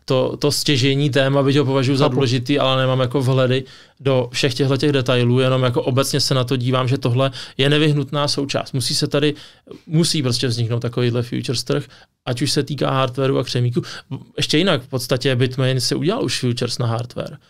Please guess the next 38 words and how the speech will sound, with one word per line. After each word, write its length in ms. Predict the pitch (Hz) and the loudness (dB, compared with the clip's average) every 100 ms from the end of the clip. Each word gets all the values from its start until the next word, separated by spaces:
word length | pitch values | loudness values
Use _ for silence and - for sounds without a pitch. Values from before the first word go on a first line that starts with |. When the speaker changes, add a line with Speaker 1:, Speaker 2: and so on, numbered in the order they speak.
| _ | _
Speaker 1:
protože 220 | - 127 123 | -2 0 2
ty 120 | 135 | 0
poukázky 520 | 139 120 127 120 - | 0 0 0 -2 -2
na 100 | 123 | -2
ty 220 | 123 123 | 0 0
stroje 280 | 120 135 123 | 0 0 0
se 100 | 127 | 0
přeprodávají, 580 | 120 156 131 120 117 110 | -4 -2 0 2 0 -2
Speaker 2:
Mhm. 60 | |
Speaker 1:
že 60 | 107 | -4
jo? 100 | 117 | -4
Speaker 2:
Mhm. 180 | 117 117 | -4 0
Speaker 1:
Není 180 | 117 120 | 2 2
to 120 | 120 | 2
teda, 260 | 120 123 120 - - _ | 2 2 0 -6 -20 _
eh, 120 | 147 135 | -4 0
nevím, 200 | 131 127 | 0 0
jestli 180 | 123 127 | 0 0
už 60 | |
je 80 | 131 | 0
to 80 | 123 | 0
někde 180 | 123 123 | 0 0
jako 140 | 120 | 0
oficiálně 520 | - 123 135 139 127 131 | -2 -2 0 0 0 0
listovaný, 600 | 120 - 117 120 123 127 | 0 0 0 2 2 2
ale 160 | 127 123 - | 0 -4 -14
v 80 | - | -10
podstatě 460 | - 123 - 123 131 127 _ _ _ _ _ 135 | -4 -2 -2 0 -2 -4 _ _ _ _ _ -2
mineři, 320 | 127 127 123 160 | 0 2 2 2
kteří 260 | - 127 | 0 -2
jsou 160 | 120 143 | 0 0
jako 180 | 123 135 | 0 -2
z 80 | |
oboru, 340 | - 120 123 123 | 0 0 2 0
tak 160 | 123 | -2
si 100 | - | 0
mezi 160 | 131 117 | 0 2
sebou 320 | - 127 127 | 0 0 0